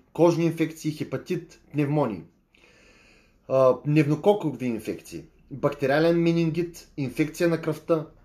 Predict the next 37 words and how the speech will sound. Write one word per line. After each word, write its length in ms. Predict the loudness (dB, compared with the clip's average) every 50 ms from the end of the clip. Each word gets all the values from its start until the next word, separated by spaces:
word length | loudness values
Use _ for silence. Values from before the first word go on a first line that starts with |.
| _ _ _ _ _ _
се-, 280 | -20 -20 -4 0 2 4
а, 580 | 4 6 6 6 6 4 4 2 0 -2 -4 -8 -16 _ _ _ -20
септицемия. 880 | -20 -16 -14 -14 -14 -12 -14 -14 -10 -6 -4 -4 -2 -2 -2 -4 -6 -8 -14 _ _ _ _ _ _ _ _ _ _ _ _ _ _ _ _ _ -20 _ _ _ _ _ _ _ _ _ _ _ _ _ -20 _ _ _ _ _ _ _ _ _ _ _ _ _ _ _ _ 2
Коклюш. 640 | 4 4 4 4 0 -10 -12 -14 -16 -18 -20 _ _ _ _ _ _ _ _ _ _ _
Пристъпите 480 | -6 -6 -4 -4 -4 -4 -4 -4 -4 -2
на 140 | -2 -2 0
каша 200 | 0 0 0 -2
са 280 | -6 -8 -10 -8 -6
толкова 320 | -6 -6 -6 -4 -2 -2 -4
силни, 380 | -2 -2 -4 -4 -2 -4 -6
че 180 | -6 -10 -8 -4
пречат 340 | -4 -4 -4 -4 -6 -6 -6
на 140 | -6 -6 -2
приема 260 | -2 0 0 0 0
на 80 | -2
храна 300 | -4 -4 -4 -4 -2 -2
и 100 | -2 -2
течности 480 | -2 -4 -4 -4 -6 -8 -8 -8 -8 -8
и 40 | -6
на 140 | -6 -6 -6
дишането. 500 | -6 -6 -6 -6 -8 -8 -10 -14 -20 -20 _ _ _ _ _ _ _ -4
Може 320 | 2 2 4 4 2 0
да 80 | -4 -4
се 300 | -2 -2 -2 -2 -2 -4
продължи 480 | -4 -2 -2 -2 -2 -2 -2 -4 -4
седмици 460 | -4 -2 -2 -2 -2 -4 -6 -6 -4
наред 320 | -2 0 0 0 0 -2 -4
и 40 | -10
да 100 | -10 -10
доведе 320 | -12 -12 -6 -2 0 0
до 140 | 0 -2 -4
пневмония, 500 | -8 -8 -6 -2 0 0 0 0 -2 -4
гърчове, 380 | -4 -4 -4 -4 -4 -4 -4
мозъчно 360 | -2 -2 -2 -2 -2 -4 -6 -6
увреждане 420 | -4 -4 -6 -6 -6 -6 -6 -6
или 100 | -6 -6
смърт. 360 | -8 -8 -8 -8 -8 -10 -16